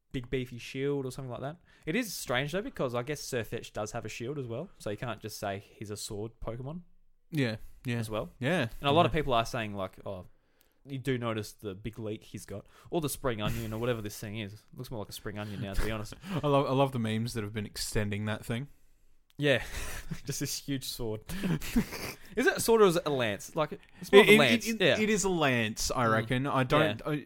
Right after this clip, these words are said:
Speaker 2: I, like, a lot of people are referring to it. There's like, "Oh, it's a sword," but no, I seriously think it's a lance.
Speaker 1: It must be a lance because it's not sharp. It's just like a, you gotta, like, stab them with the end.
Speaker 2: Yeah, and it's huge.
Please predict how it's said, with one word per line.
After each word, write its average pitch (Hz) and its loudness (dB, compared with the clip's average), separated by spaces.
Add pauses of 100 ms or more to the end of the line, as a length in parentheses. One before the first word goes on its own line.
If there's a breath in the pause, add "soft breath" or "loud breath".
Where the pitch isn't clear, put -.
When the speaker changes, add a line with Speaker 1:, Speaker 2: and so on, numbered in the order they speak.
Speaker 2:
I, 156 0
like, 151 6
a 160 4
lot 175 4
of 180 2
people 170 4
are 160 6
referring 139 2
to 123 -2
it. 127 -4
There's 135 -4
like, 143 -2
"Oh, 220 8
it's 196 2
a 180 -2
sword," 160 4
but 135 0
no, 135 2
I 135 4
seriously 143 0
think 123 -4
it's 110 -6
a 104 -2
lance. 107 -2
Speaker 1:
It - -2
must 240 2
be - 0
a 151 4
lance 113 -2
because 147 -4
it's 135 -8
not 220 -2
sharp. 127 0
It's - -8
just 147 -8
like 131 -4
a, 113 -2
you 135 -8
gotta, 143 -2
like, 123 -2
stab 131 -2
them 120 -8
with 113 -10
the 107 -8
end. 92 -8
Speaker 2:
Yeah, 151 4
and 160 4
it's - -2
huge. 135 2